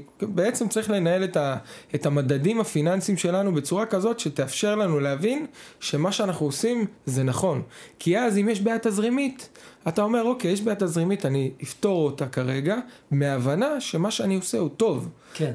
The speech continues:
Speaker 1: כי אם אנחנו פועלים
Speaker 2: שהרווח
Speaker 1: ב-
Speaker 2: יגיע בסופו של הדרך.
Speaker 1: כן, כי
Speaker 2: כן.
Speaker 1: הנה, יש רווח, ר-, העסק הזה הוא טוב, ואף אחד לא ישנה לי את זה. אם אתה באמת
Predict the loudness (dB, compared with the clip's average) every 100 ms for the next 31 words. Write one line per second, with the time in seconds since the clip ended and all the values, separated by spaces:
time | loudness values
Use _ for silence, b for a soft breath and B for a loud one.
0 | 0 0 2 2 2 0 0 -2 0 0
1 | 2 2 4 4 4 2 2 2 2 0
2 | 0 -2 -4 -4 -2 -4 -2 -4 -4 -10
3 | -2 0 0 0 2 4 4 4 2 0
4 | 0 0 0 -2 -2 0 0 0 -2 -2
5 | 0 0 0 0 2 0 0 0 0 0
6 | 0 0 0 0 -2 -2 0 0 2 0
7 | 0